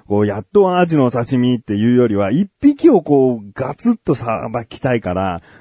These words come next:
うん、小さい魚じゃない、どう、なんかないかなと思って探したら、もうマダイしかなかったんだよね。うん、まあ、マダイもね、なかなかの大きさでさ、で、タイをさばいたことないから、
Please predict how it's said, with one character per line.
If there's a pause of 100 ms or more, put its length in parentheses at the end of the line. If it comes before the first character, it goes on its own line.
(140)
う
ん、
小
さ
い
魚
じ
ゃ
な
い、
ど
う、
な
ん
か
な
い
か
な
と
思
っ
て
探
し
た
ら、
も
う
マ
ダ
イ
し
か
な
か
っ
た
ん
だ
よ
ね。 (560)
う
ん、
ま
あ、
マ
ダ
イ
も
ね、
な
か
な
か
の
大
き
さ
で
さ、
で、
タ
イ
を
さ
ば
い
た
こ
と
な
い
か
ら、